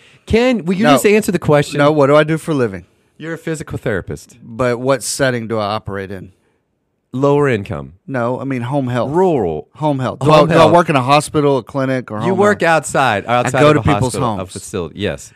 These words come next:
Speaker 1: you go to
Speaker 2: I've
Speaker 1: people's
Speaker 2: been to
Speaker 1: homes.
Speaker 2: some gated communities,
Speaker 1: Yes.
Speaker 2: and I'm, I'm not joking about this. I swear the fence and gate is to keep the people in.
Speaker 1: Okay,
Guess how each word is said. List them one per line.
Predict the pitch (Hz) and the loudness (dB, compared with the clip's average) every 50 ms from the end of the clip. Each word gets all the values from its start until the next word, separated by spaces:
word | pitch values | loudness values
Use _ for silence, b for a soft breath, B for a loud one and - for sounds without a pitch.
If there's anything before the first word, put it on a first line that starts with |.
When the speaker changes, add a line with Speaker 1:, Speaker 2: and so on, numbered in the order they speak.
| b b b | b b b
Speaker 1:
you | - 95 | -10 -4
go | 107 110 | -2 0
to | 123 | 2
Speaker 2:
I've | 143 147 | 2 2
Speaker 1:
people's | - 135 | 2 2
Speaker 2:
been | 147 143 143 | 0 2 2
to | 143 | 0
Speaker 1:
homes. | 139 117 | -4 -4
Speaker 2:
some | - 123 107 104 98 | -6 -10 -12 -10 -6
gated | 113 110 110 117 123 117 | -6 -4 -4 -4 -6 -8
communities, | - - 101 110 110 113 117 117 123 127 123 - - - | -10 -12 -10 -8 -6 -6 -6 -6 -6 -8 -10 -12 -10 -4
Speaker 1:
Yes. | 131 165 202 220 | -2 0 0 2
Speaker 2:
and | - | 2
I'm, | 117 123 123 110 | 0 -2 -2 -4
I'm | 101 107 117 117 107 - _ _ _ _ _ - | -8 -10 -10 -10 -12 -18 _ _ _ _ _ -16
not | 156 123 120 120 110 107 | -12 -8 -6 -6 -6 -6
joking | 107 107 113 110 107 120 113 | -6 -8 -8 -8 -8 -8 -8
about | 110 107 117 113 - | -6 -6 -6 -6 -6
this. | - 120 117 113 - - - b b b b b b _ _ _ _ _ _ _ - | -6 -8 -8 -8 -8 -14 -20 b b b b b b _ _ _ _ _ _ _ -10
I | 117 120 | -8 -8
swear | - - - 113 117 123 123 123 | -8 -8 -10 -6 -2 -2 -2 -2
the | 113 107 | -2 -6
fence | - - 123 120 117 - - | -8 -8 -8 -8 -8 -10 -12
and | 107 90 | -16 -14
gate | 87 104 104 107 113 107 _ | -10 -10 -8 -8 -8 -12 _
is | - 104 - - | -16 -18 -18 -18
to | - | -20
keep | - - - 113 - | -20 -18 -18 -18 -18
the | - 92 | -14 -12
people | - - 113 - - - - | -10 -10 -10 -10 -12 -12 -12
in. | 101 98 101 - - - | -12 -12 -14 -8 -4 -2
Speaker 1:
Okay, | 143 151 - 190 151 113 | -2 0 0 -2 -2 -2